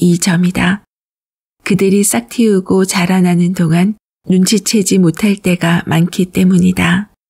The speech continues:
스스로를 부정적인 영향들로부터 지키는 방법.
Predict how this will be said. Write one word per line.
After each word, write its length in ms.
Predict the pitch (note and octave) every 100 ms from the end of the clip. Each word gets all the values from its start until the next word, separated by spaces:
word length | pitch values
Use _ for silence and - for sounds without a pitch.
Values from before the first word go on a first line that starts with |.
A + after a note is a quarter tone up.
| _ _ _ _ _ _ _ _ _ _ _ _ _ _ _ _ _ _ _ _ _ _ _ _ _ _ _ _ _ _ _ _ _
스스로를 760 | - B3+ B3 A#3 G3 F#3 G3
부정적인 720 | G3 G3 G#3+ G#3+ G#3 G3+ G#3 F#3+
영향들로부터 1040 | E3 F#3 G3 F#3 F3 F3+ D#3+ - - E3+
지키는 520 | E3+ - - F#3 F#3+
방법. 560 | F#3+ F3 F3+ F3 F3 _